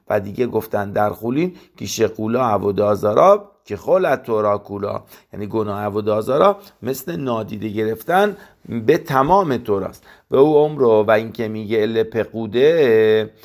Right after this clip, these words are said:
پقوده رو معنی میسوت می‌کنه، اینها هستن میسوت پروش الدرش تیرگ منقلوس، بر طریقی که ترجمه می‌کنه اونقلوس ال هم میسوت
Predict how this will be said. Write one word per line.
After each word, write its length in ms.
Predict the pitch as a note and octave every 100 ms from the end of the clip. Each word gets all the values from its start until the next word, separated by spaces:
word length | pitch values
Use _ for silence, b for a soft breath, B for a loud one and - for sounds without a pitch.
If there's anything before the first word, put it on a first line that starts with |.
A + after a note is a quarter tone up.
| B B
پقوده 360 | G#2 - A#2+ C3
رو 140 | D3
معنی 400 | D3+ C3+ A#2+ D3
میسوت 560 | E3 D3 - B2 B2 B2
می‌کنه، 340 | G#2+ G#2+ G#2
اینها 460 | G2+ B2 B2+ C#3 D3+
هستن 340 | D3+ - F3
میسوت 640 | E3 C3 A#2+ - G#2+ G#2 G2+
پروش 680 | C#3+ D#3+ D3+ B2 A#2 A#2 - B B B
الدرش 680 | - A2 G#2+ B2 D3+ D3+ D3
تیرگ 440 | A#2+ - A2+ G2 A2+
منقلوس، 680 | A2+ A2+ G#2+ A#2 D#3 C3+ - B B -
بر 160 | A2
طریقی 500 | A2+ A#2 G#2+ A2 A2
که 180 | G#2 A#2
ترجمه 540 | A2 A2 A2 A#2 A2 A2
می‌کنه 340 | A2+ A#2+ A2
اونقلوس 840 | A2 A2 A2+ A#2 C#3+ D#3 D#3+ - _ b b -
ال 240 | B2 C3+
هم 260 | D3+ C#3+ C#3
میسوت 680 | C3+ A#2 - B2 B2 A#2